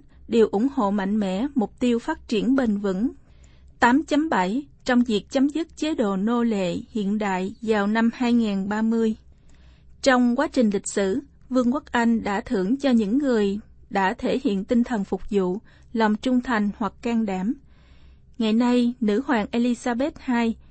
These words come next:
trao tặng danh dự cho những người xứng đáng bất kể nguồn gốc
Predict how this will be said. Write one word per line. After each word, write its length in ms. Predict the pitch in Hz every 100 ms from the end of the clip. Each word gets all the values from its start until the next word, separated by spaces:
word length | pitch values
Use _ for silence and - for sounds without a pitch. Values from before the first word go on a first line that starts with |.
| - -
trao 180 | 254 247
tặng 340 | 247 202 196
danh 200 | 240 247
dự 260 | 226 185 180
cho 180 | - 247
những 300 | 226 190 262
người 340 | 269 214 202
xứng 300 | - 254 277
đáng 260 | 262 262 359 -
bất 260 | - 320 -
kể 220 | 202 185
nguồn 320 | 277 277 208
gốc 180 | 202 294